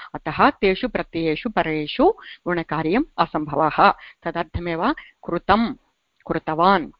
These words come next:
कृतिः इत्यादीनि पदानि परिशीलयामश्चेत् तत्र गुणकार्यं न दृश्यते एव। साधु भगिनी उत्तमरीत्या उक्तवती। इदानीं नरेश महोदय, भवान् पठतु।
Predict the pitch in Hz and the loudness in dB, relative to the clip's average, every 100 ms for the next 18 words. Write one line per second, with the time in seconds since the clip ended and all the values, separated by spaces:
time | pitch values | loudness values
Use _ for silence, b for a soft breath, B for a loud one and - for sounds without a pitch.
0 | - _ - 202 - 175 - 226 - _ | -20 _ 0 0 0 -4 0 0 0 _
1 | - 190 170 151 170 170 175 160 165 165 | -8 -2 0 0 -2 -6 -4 -2 -2 2
2 | 330 B B B - 175 - 190 180 165 | 2 B B B -10 -10 -2 0 2 0
3 | 165 - 320 - - 180 214 226 175 180 | -2 0 0 0 -2 0 2 2 2 0
4 | 180 160 190 302 B B - 160 208 214 | 2 2 4 0 B B -6 0 2 2
5 | 185 - 294 - 165 139 135 139 - _ | -2 0 0 2 0 0 0 -4 -6 _
6 | - 208 226 233 220 190 185 - - - | 4 4 6 2 -4 -4 -10 -10 -10 -8
7 | 214 220 - 190 175 - 175 - 175 175 | -2 -2 0 0 0 -4 -4 -4 -8 -10
8 | B B 196 226 240 202 190 185 254 - | B B 4 4 4 -2 0 2 2 0
9 | 247 240 240 220 190 220 226 208 220 254 | -4 0 0 2 2 2 0 -2 -4 -8